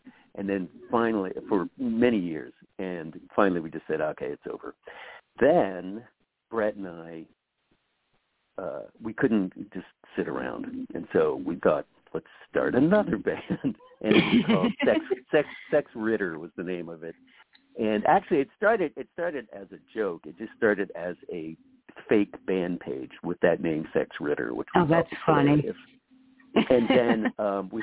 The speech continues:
Speaker 1: thought, "Let's make it real." And we brought in some, some friends,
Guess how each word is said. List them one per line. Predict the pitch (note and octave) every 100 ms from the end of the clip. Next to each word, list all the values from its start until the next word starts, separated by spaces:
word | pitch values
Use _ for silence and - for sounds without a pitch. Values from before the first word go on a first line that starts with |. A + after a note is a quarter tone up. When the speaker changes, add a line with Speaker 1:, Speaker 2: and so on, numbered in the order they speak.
| -
Speaker 1:
thought, | A2 B2
"Let's | F3+ -
make | D4 D4+
it | G#3+
real." | C4+ D4+ F#4+ - - _ _ _ _ _
And | G2+
we | G2+
brought | G2 G#2 G2+
in | G2+ G#2
some, | G#2 F2+ F2+ _
some | G2+ -
friends, | F2 D#2 D#2